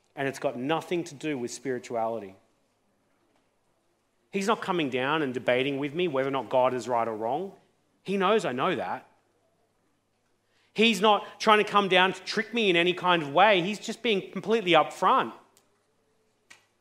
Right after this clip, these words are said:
Very much like he was with Eve in that garden. "Eve, you want this. You want it."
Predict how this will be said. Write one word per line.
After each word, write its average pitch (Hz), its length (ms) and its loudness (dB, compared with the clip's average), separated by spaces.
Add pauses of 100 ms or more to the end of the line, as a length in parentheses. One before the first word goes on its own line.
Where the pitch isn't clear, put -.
(220)
Very 233 340 6
much 220 300 4
like 196 160 8
he 196 100 -6
was 196 240 8
with 170 160 0
Eve 202 240 4
in 185 80 -2
that 170 220 0
garden. 170 500 4 (300)
"Eve, 196 420 0 (160)
you 156 200 -10
want 143 460 -4 (160)
this. - 640 -14 (1800)
You 139 180 -8
want 123 340 -6
it." - 180 -18